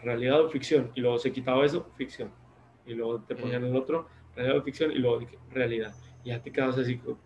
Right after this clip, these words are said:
Speaker 1: "No manches, que eso sí fue real". De que, "A ver". O sea, estaba chido. Muy probablemente todas hayan sido ficción, creo. Pero si alguna de ellas fue real, wow, la neta, está muy, muy bueno el, el programa.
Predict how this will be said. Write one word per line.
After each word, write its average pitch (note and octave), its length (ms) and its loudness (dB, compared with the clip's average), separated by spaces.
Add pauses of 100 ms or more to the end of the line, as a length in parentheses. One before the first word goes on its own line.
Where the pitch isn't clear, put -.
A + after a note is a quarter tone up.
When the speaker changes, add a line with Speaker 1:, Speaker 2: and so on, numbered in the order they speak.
Speaker 1:
"No C3 140 -8
manches, G3 360 -4
que - 140 -2
eso F3 140 -4
sí - 160 -6
fue F#3+ 180 2
real". F#3 420 4 (440)
De C3 120 -2
que, C3 160 -4
"A A2+ 40 -8
ver". B2 580 -4 (380)
O C#3 60 0
sea, C3+ 100 2
estaba D3 240 4
chido. D3+ 320 6 (300)
Muy F#3+ 160 12
probablemente G#3 600 10
todas F#3 340 6
hayan F#3 200 4
sido F3+ 180 6
ficción, D3+ 400 4
creo. B2 200 -4 (520)
Pero C3+ 640 8
si D3 220 6
alguna D3+ 400 8
de F3+ 120 8
ellas E3+ 240 8
fue C#3 160 4
real, D3 540 6
wow, - 320 -8 (420)
la B2+ 160 -2
neta, B2 440 -4
está B2+ 460 -2
muy, C3+ 260 2
muy C3 200 2
bueno B2+ 280 2
el, B2+ 220 0
el C3 100 -4
programa. A#2+ 360 -4